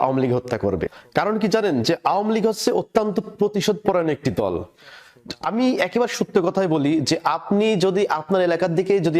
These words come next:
আপনি একটু তাকান, যে আপনার এলাকায় একশোটা মানুষের মধ্যে দেখবেন যেই মানুষটা সবচাইতে বেশি মস্তান, যেই মানুষটা সবচাইতে দাঙ্গা করতে পারে, যেই মানুষটা মারামারি করতে পারে, যেই মানুষটা একটু রকচটা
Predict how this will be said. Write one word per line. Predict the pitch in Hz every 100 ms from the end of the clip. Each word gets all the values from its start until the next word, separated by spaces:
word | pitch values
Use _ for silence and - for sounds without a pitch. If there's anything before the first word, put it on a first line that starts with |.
| 156
আপনি | 160
একটু | 139 160 151
তাকান, | 147 135 131 151 135
যে | 135 160
আপনার | - 180 170
এলাকায় | 185 196 202 196 160
একশোটা | - - 208 202 202 151
মানুষের | 156 185 175
মধ্যে | 170 156 165
দেখবেন | 170 143 156 - - 110
যেই | 196 196
মানুষটা | 190 190 208 190
সবচাইতে | 208 202 208 196 170
বেশি | 165 160
মস্তান, | 135 - - 90 87 - - 110
যেই | 185 190
মানুষটা | 185 180 - 196 -
সবচাইতে | 190 - 196 190 185 170
দাঙ্গা | 170 190 175
করতে | 170 - 147
পারে, | 117 104 101
যেই | 180 180
মানুষটা | 175 - 147
মারামারি | 135 180 208 190 170
করতে | 131 143
পারে, | 117 98 - - - 113
যেই | 190 196
মানুষটা | 185 185 196
একটু | 185 170 135
রকচটা | 185 165 185 151